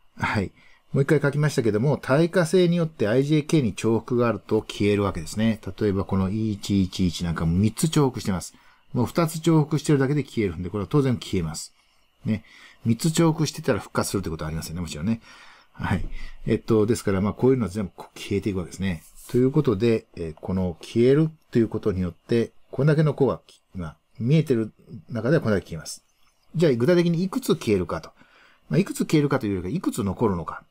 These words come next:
ということですね。いくつ残るのか。それは重複がないわけですね。ですから、一、二、三の重複のない順列っていうのは、普通のいわゆる一、二、三を並べる、並べた順列ですね。三の階乗ですね。階乗六通りですね。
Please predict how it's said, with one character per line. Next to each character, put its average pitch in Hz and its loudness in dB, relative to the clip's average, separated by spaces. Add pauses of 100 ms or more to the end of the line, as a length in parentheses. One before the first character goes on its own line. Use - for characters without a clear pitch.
(100)
と 92 -6
い 85 -4
う - -8
こ 78 -12
と 76 -14
で - -16
す - -12
ね。 - -6 (500)
い 208 0
く - -6
つ 143 0
残 95 0
る 80 -4
の - -14
か。 - -12 (240)
そ - -2
れ 135 4
は 131 4
重 185 4
複 185 -2
が 131 2
な 147 2
い 87 -2
わ - -20
け - -20
で - -16
す 117 -12
ね。 113 -6 (280)
で 147 -6
す - -8
か 123 -2
ら、 - -6
一、 196 2
二、 202 4
三 101 0
の 90 0
重 151 4
複 - -10
の 131 0
な 127 0
い 92 2
順 82 -4
列 80 -6
っ - -20
て - -14
い 85 -10
う 82 -6
の 82 -4
は、 104 -4
普 - -16
通 170 2
の 147 0
い 123 -4
わ 117 2
ゆ 98 0
る 82 -6
一、 - -6
二、 147 2
三 87 -4
を 95 -6 (300)
並 113 4
べ 110 2
る、 113 -8
並 110 -2
べ 113 -4
た 113 -4
順 104 -2
列 107 0
で 101 -6
す - -10
ね。 80 -10 (140)
三 117 2
の 131 2
階 110 -2
乗 104 -2
で 92 -4
す - -8
ね。 110 -8
階 117 0
乗 104 0
六 90 -2
通 120 2
り 113 2
で 104 -4
す - -8
ね。 - -4